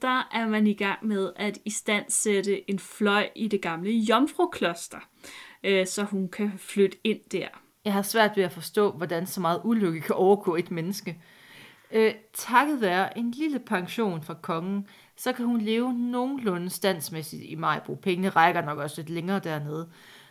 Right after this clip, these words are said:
Speaker 2: Her er hun
Speaker 1: <laughs>
Speaker 2: beskæftiget med at gøre Jammersminde færdig og drive håndarbejder.
Speaker 1: Ja, altså, øh, inden at du disser Maribo for meget, man kan jo sige, det er jo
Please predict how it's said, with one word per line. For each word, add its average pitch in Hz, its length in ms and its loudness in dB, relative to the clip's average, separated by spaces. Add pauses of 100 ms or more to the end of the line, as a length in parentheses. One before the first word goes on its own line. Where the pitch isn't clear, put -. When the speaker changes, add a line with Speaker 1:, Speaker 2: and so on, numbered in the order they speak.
(200)
Speaker 2:
Her 262 320 8 (340)
er 254 60 4
hun 226 180 0
Speaker 1:
<laughs> 240 40 2
Speaker 2:
beskæftiget 220 640 0
med 226 100 0
at 190 140 2
gøre 170 200 -4
Jammersminde 165 580 -6
færdig 202 600 0
og 202 140 -4
drive 196 260 2
håndarbejder. 165 800 -6 (1080)
Speaker 1:
Ja, 170 240 -4 (460)
altså, 202 280 0 (920)
øh, 226 400 4
inden 233 260 4
at 202 280 4
du 208 80 2
disser 214 420 2
Maribo 190 340 2
for 190 120 -6
meget, 170 180 -2
man 196 100 0
kan 196 100 0
jo - 20 -2
sige, 202 160 -2
det 202 80 -4
er 170 40 0
jo 165 60 -2